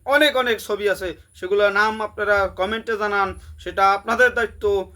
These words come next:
এই যে আমাদের পরিচালক ম-, মশাই উনি বলছে, উনি যে কথা বলছে তার উপর কোনো কথাই হইতে পারে না। উনি স্যালুট,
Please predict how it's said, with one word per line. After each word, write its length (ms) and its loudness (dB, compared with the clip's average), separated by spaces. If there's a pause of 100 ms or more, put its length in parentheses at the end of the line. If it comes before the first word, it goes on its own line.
(140)
এই 140 -4
যে 140 -2
আমাদের 360 -2
পরিচালক 600 -2
ম-, 220 -6 (300)
মশাই 360 4
উনি 160 -2
বলছে, 440 0 (160)
উনি 220 2
যে 160 2
কথা 240 -4
বলছে 360 0
তার 340 4
উপর 240 -4
কোনো 340 -8 (180)
কথাই 340 6
হইতে 240 -8
পারে 200 0
না। 260 -2 (160)
উনি 220 -6
স্যালুট, 480 -2